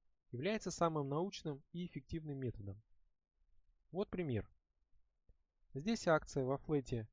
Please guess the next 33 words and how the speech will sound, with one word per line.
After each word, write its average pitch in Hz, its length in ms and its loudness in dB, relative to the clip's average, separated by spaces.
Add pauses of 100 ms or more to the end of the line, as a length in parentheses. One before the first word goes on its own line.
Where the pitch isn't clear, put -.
между 127 480 -4 (140)
сто - 200 -2
двадцать 123 400 0
восемь 196 340 -2 (120)
и 156 60 -16
сто 180 200 -4
двадцать 151 360 -2
девять 107 340 -2 (840)
даёт 143 360 2
сигнал 151 380 6
на 135 100 2
покупку 147 640 -2 (220)
по 175 200 0
сто - 220 -2
двадцать 131 440 2
восемь 160 400 -4 (240)
и 139 100 -6
три 147 180 -4
четвёртых. 117 540 -6 (1500)
Очевидно, 120 640 0 (200)
если 185 260 0
сигнал 156 380 2
правильный, 123 580 4 (720)
то 139 120 0
цена 190 380 2
не 143 140 0
сможет 180 460 2
возвратиться 123 640 2
к - 100 -10
уровню 160 340 0
сто 143 200 -2
двадцать 127 400 0
восемь. 113 340 -4